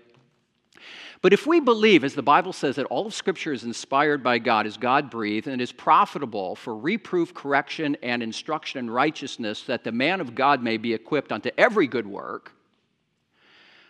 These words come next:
well, then we have to believe that given verbal inspiration, which is a doctrine that teaches us that the very words,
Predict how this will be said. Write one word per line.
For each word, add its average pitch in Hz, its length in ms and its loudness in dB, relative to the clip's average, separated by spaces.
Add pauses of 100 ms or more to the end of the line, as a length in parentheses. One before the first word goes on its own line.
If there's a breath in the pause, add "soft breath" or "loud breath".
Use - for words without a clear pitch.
well, 202 100 2
then 247 240 2
we 220 160 0
have 233 140 2
to 202 80 0
believe 180 560 2
that 147 320 4 (560)
given 175 340 2
verbal 151 460 -2
inspiration, 120 960 -4 (180)
which 117 160 -16
is 120 120 -12
a 110 40 -8
doctrine 131 380 4
that 110 80 -8
teaches 135 340 -8
us 127 140 -2
that 120 140 -8
the 110 60 -8
very 131 340 0
words, 131 880 -2